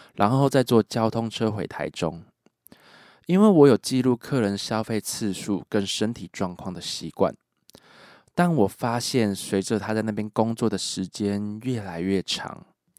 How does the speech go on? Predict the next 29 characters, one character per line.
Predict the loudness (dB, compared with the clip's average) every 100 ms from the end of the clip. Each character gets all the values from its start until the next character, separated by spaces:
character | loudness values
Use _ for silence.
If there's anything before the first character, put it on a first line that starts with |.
| _ _ _ _ _ _
他 | -8 -2
来 | -2
店 | 0 2
里 | 2 0
的 | -4
次 | -4 -2 0
数 | 0 0 0
渐 | 0 -2 -2
渐 | -4
的 | -4 -4
有 | -4
提 | -10 -18 -10
高， | -4 -4 -4 -10 _ _ _ _ -20 -20 _ -2
并 | 0 0
且 | 0 4 4
身 | 4 2 0 0
体 | -4
状 | -2 2 2
况 | 0 0 0
也 | -2 -4
越 | -2 -2
来 | -2 0
越 | 2
敏 | 2 -2 -6
感 | -6 -6 -10 _
以 | -20
及 | -18 -16
糟 | -6 -4 -2
糕。 | -2 -4